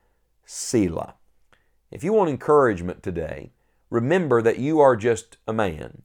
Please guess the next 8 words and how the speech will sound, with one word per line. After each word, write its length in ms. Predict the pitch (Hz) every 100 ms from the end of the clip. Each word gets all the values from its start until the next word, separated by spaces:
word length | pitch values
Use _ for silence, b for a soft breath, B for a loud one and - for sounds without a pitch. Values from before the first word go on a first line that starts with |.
| _ _ _
Remember 360 | 120 131 175 170
that 120 | 165
everybody 420 | 175 180 175 156
else 300 | 135 139 -
is 180 | 139 120
just 340 | 98 117 -
a 60 | 123
man. 480 | 104 78 - -